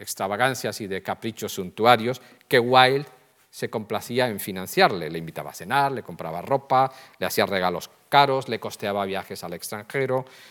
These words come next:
incluso le saldó varias deudas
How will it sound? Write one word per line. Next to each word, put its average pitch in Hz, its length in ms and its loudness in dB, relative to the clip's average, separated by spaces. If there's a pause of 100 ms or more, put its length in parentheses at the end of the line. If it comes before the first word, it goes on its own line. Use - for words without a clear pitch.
(160)
incluso 120 400 -2
le 95 360 -2
saldó 101 380 -2
varias 92 520 -4
deudas 131 560 6